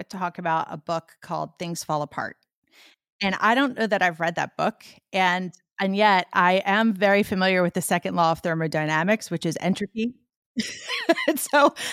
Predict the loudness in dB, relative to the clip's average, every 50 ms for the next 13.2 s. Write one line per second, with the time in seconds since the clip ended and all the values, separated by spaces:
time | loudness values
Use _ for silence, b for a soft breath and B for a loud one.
0 | B B 0 2 4 6 6 8 8 8 8 6 6 6 6 6 4 4 4 2
1 | 4 4 4 4 4 4 4 4 2 2 2 4 4 4 2 2 2 2 2 4
2 | 4 2 2 4 4 4 6 6 4 4 2 0 0 0 0 2 2 2 B B
3 | B B B -6 B B B B B B B B _ 2 2 2 2 0 2 4
4 | 4 6 6 6 4 4 2 4 4 4 4 4 4 4 4 4 2 0 2 2
5 | 2 2 2 0 -2 0 2 4 4 4 2 0 -2 -6 -8 -6 -6 -6 -8 -6
6 | -4 0 2 2 2 2 0 -2 -2 -2 0 0 -2 -4 -2 -2 0 0 0 -2
7 | -2 -8 -4 _ 0 0 0 0 -2 -4 -6 -6 -4 -2 -2 -2 -2 -2 0 2
8 | 2 4 2 2 2 -2 -6 -6 -8 -12 _ _ _ _ _ _ _ _ _ _
9 | _ _ _ _ _ _ _ _ _ _ 0 2 2 2 2 2 2 4 4 4
10 | 2 0 0 2 4 4 4 2 0 -4 -10 _ _ -4 -2 0 2 2 2 2
11 | 2 0 -2 -4 -6 -8 -8 -8 -4 -2 -2 0 0 0 0 0 0 -2 -2 0
12 | 0 0 0 -2 -4 -6 -4 -2 -2 0 0 -2 -4 -6 -8 -8 -4 -2 -2 0
13 | 0 0 0 -2